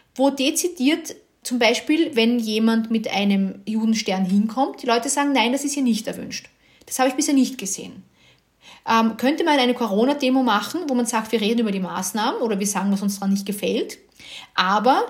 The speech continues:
wenn der Herr Sellner aufruft, dass man dorthin geht, also der Sell-, der Herr Sellner von den rechtsextremen Identitären, dass man sagt, "Nein, Herr Sellner, Sie sind hier nicht erwünscht." Und ich glaube, es gibt schon oft Demos, wo aufgepasst wird,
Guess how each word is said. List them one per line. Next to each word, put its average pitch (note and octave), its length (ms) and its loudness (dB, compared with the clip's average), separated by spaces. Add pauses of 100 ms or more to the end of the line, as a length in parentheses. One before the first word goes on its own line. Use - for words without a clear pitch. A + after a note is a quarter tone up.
(320)
wenn B3+ 200 4
der C4+ 80 6
Herr A3+ 140 0
Sellner B3+ 560 0
aufruft, - 840 -2
dass C4 180 -2
man A#3+ 100 0
dorthin A3 460 2
geht, B3+ 300 0
also A#3 160 -2
der G#3+ 140 -4
Sell-, G#3+ 320 -2
der A3+ 100 -2
Herr G3 80 2
Sellner A3+ 340 2
von A3 140 -4
den G3 180 0
rechtsextremen G3+ 640 -4
Identitären, F#3+ 640 -4 (1080)
dass B3+ 160 2
man C#4 120 2
sagt, C#4 460 0
"Nein, A3 240 2
Herr D#4 80 0
Sellner, C#4+ 280 2
Sie D4 120 -2
sind C4 220 0
hier B3+ 80 0
nicht A#3 300 2
erwünscht." - 500 -12 (580)
Und C#4 160 2
ich C4+ 140 -2
glaube, A#3 440 4 (400)
es C#4 180 0
gibt D#4+ 180 -2
schon F4+ 140 -2
oft - 360 -2
Demos, A3+ 480 0
wo - 60 2
aufgepasst G#3 800 -2
wird, C#4 300 -2